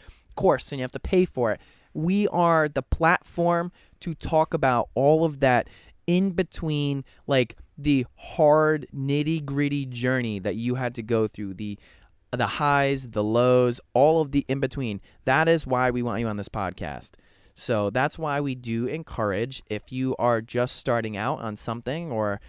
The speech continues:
you know, if you've been doing something for a while, talk about it. Let us know. Hit us up.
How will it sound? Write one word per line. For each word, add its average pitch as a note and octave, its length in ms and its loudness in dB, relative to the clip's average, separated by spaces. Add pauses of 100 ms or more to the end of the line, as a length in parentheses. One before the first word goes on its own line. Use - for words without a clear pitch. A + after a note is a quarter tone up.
(180)
you C#3 120 -12
know, B2 40 0
if A2+ 120 -6
you've B2 80 -10
been A#2+ 100 -4
doing A#2+ 220 -4
something A#2+ 320 -6
for A2 180 -4
a G2 80 2
while, A2 540 -4
talk - 280 -2
about B2+ 240 -2
it. G2 220 -4
Let C3 300 0
us E3+ 240 0
know. A2+ 360 0 (220)
Hit C3+ 160 2
us F#3 220 2
up. B2+ 240 2